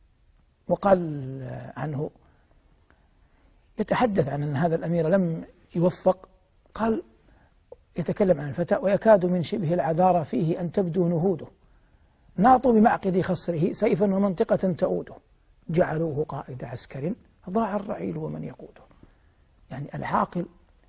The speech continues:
من دلالة سلامة العقل وحسن القيادة أن يختار الرجل فرسانه. لكنها غزوة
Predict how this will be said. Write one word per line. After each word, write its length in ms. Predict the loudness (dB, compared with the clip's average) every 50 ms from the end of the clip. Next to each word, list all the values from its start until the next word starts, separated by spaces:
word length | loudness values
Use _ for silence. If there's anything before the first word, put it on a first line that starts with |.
| _ _ _ _ _ -10
من 100 | -8 -6
دلالة 340 | -2 0 0 0 0 -2 -8
سلامة 420 | -10 -10 -8 -6 -6 -6 -8 -8 -10
العقل 440 | -12 -10 -8 -8 -8 -8 -10 -12 -14 -18 _ -12
وحسن 320 | -6 -6 -6 -6 -8 -12 -14
القيادة 460 | -16 -14 -14 -12 -10 -10 -10 -10 -8
أن 80 | -8 -8
يختار 360 | -8 -6 -4 -4 -4 -4 -4
الرجل 400 | -6 -6 -6 -6 -4 -6 -6 -6 -8 -16 _ _ _ _ _ _ _ _ _ _ -4
فرسانه. 460 | -4 -4 -4 -4 -10 -12 -14 -18 -20 -20 _ _ _ -20 -20 -20 -20 -20 -16 _ 2
لكنها 760 | 6 6 6 6 6 4 4 6 6 6 4 0 -4 -10 -14 -20 _ _ _ _ _ _ _ _ -2
غزوة 280 | 0 2 2 2 0